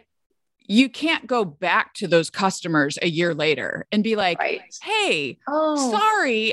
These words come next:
Speaker 1: I forgot to charge you sales tax. And now I need to collect that from you 'cause the, the state came and knocked on my door for the money."
Speaker 2: Exactly.
Speaker 1: So that's
Speaker 2: No,
Speaker 1: for
Speaker 2: you've gotta
Speaker 1: me
Speaker 2: come up with that money.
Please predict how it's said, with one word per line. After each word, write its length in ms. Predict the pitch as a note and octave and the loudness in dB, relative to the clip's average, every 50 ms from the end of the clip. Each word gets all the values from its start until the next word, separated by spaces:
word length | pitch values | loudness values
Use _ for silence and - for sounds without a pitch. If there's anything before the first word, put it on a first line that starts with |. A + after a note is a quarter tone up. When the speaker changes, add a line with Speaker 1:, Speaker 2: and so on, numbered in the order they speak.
| - | 0
Speaker 1:
I 120 | - C#4+ D#4 | 0 0 0
forgot 420 | - F#4+ E4+ C#4 D4+ D4 D4 - - | 0 -4 -6 0 2 2 2 0 -2
to 100 | - C4+ | -10 -6
charge 280 | - D4 C4+ C4 G#3 | 0 2 2 2 0
you 80 | A#3 A#3 | -2 -6
sales 380 | A3 - D4 C#4 C#4 C#4 - | -6 -2 0 0 0 0 -2
tax. 260 | - C4 G3 G3+ - - | -2 0 0 0 0 -4
And 180 | - G#3+ G#3+ | -4 -4 -2
now 180 | A3+ A3+ A#3 A#3+ | -2 0 0 0
I 60 | B3 | 0
need 140 | A#3+ A3+ G#3 | 0 0 -2
to 60 | F3+ | -2
collect 380 | F3+ - - G#3+ A3+ A#3 A3+ - | -4 -4 -4 -2 -2 -2 0 0
that 160 | - - - | -4 -4 0
from 160 | - G3 F#3+ | 0 0 2
you 120 | F#3 F3+ E3+ | 2 0 0
'cause 260 | - - G3+ F3 - | -2 -2 -2 0 2
the, 200 | - F3+ D3 - - _ - | 2 2 2 0 -12 _ -6
the 160 | - D3 F3+ | -2 2 2
state 400 | G#3 - - - A3 G#3 G3 - | 2 2 0 0 2 2 2 0
came 460 | - - G#3+ G3 F3+ F3 E3+ E3 - - | -2 -4 0 0 0 0 0 -2 0 2
and 180 | F3 F3 E3 E3 | 0 2 2 2
knocked 300 | E3+ E3 E3+ - - - | 2 2 2 0 0 -2
on 160 | E3 D#3+ D#3+ | -2 0 0
my 140 | D#3 D3+ D#3 | 0 0 0
door 260 | D#3+ E3+ D#3+ D3+ D3 | 0 0 0 0 0
for 140 | - - C#3 | -4 -6 -8
the 80 | C#3+ | -4
money." 320 | C#3+ F3+ E3+ D#3+ E3+ E3+ - | -2 0 2 2 2 0 -2
Speaker 2:
Exactly. 220 | - D#3 D3+ C#3+ | -4 -2 -2 2
Speaker 1:
So 240 | F#3 G#3 G3+ F#3+ F#3 - - - - - - - - - _ | 2 2 2 0 -2 -6 -12 -18 -16 -16 -16 -18 -20 -20 _
that's 220 | - G3+ A#3 B3 G#3 | -6 -2 0 0 0
Speaker 2:
No, 60 | G3+ F#3 F3 F3 G3+ | 0 0 -2 -2 -2
Speaker 1:
for 60 | B3 C#4 C4+ | -4 -4 -4
Speaker 2:
you've 80 | G3 G#3 | -2 0
gotta 180 | A3 G3+ F3+ F3+ | 0 2 2 0
Speaker 1:
me 60 | E3+ | -2
Speaker 2:
come 140 | A3 F#3+ E3+ | 0 0 0
up 140 | E3+ E3 | 0 2
with 160 | - F3 F3 - | 0 0 2 4
that 200 | E3 C#3+ - - | 4 2 2 2
money. 440 | D#3 C#3+ C3 C3 B2 A#2 C3+ - | 0 0 0 0 0 -2 -6 -10